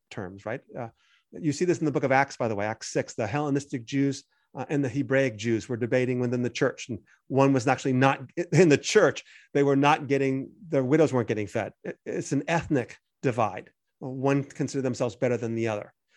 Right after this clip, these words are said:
'cause they spoke certain languages. When you add Judaism to this now, to the, the Jewish context also, you had those who are faithful to the law and those who were not faithful to the law.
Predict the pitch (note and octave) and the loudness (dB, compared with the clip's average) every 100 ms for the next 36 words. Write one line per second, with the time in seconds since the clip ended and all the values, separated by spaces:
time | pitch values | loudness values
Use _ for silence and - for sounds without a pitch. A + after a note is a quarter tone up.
0 | _ B2+ A#2+ A2 B2+ - B2 B2 A#2 G2+ | _ -2 -2 -2 -4 -6 -8 -8 -8 -10
1 | - _ _ _ _ E3+ F3 F3 - G3+ | -14 _ _ _ _ 4 6 4 2 0
2 | C4 D#3 F3 C4+ C#4 F3+ C#3+ B2+ C#3+ B2 | 0 0 2 4 6 6 6 2 2 0
3 | - A2+ A2 C3+ - D3+ D3+ - D#3 C3 | -2 -4 -6 -8 -14 -6 -4 -4 -6 -2
4 | C#3+ F3+ F#3+ - - F3+ D#3+ D#3 - D#3+ | 4 6 4 -2 -4 -2 -2 -4 -2 2
5 | D3+ B2+ A#2 A2 A2 - _ _ _ _ | 2 2 -4 -6 -8 -14 _ _ _ _
6 | _ _ D3+ D#3+ E3+ F3+ E3 D#3 D#3+ - | _ _ 2 4 4 4 4 4 2 -6
7 | _ _ _ - E3+ F#3 G#3 A3 F3 - | _ _ _ 4 8 10 8 4 2 4
8 | F#3 F3 F#3 F#3+ F3+ D#3 D#3+ F3 C4+ - | 2 4 -2 -4 -2 4 6 6 4 0
9 | _ D3 C#3+ D3+ E3 C#3 D3+ F#3 - B2+ | _ -2 0 0 2 4 4 2 0 -2
10 | - A#2+ G#2+ G#2 F#2+ | -4 -8 -6 -4 -6